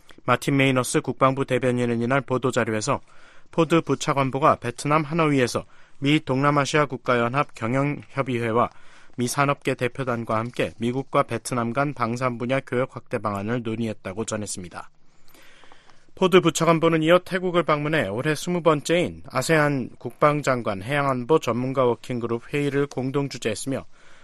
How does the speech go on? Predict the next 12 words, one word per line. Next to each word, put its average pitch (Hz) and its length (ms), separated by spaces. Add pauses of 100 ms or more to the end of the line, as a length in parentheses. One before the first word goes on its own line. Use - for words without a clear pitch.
(120)
삼 175 240
년간 175 380
태국과 175 400
맡았던 151 540
공동의장직을 143 880
마무리하고 120 680
일본, 143 380
필리핀의 131 520 (220)
새 - 280
의장직 123 680
시작을 139 460
기념했습니다. 110 800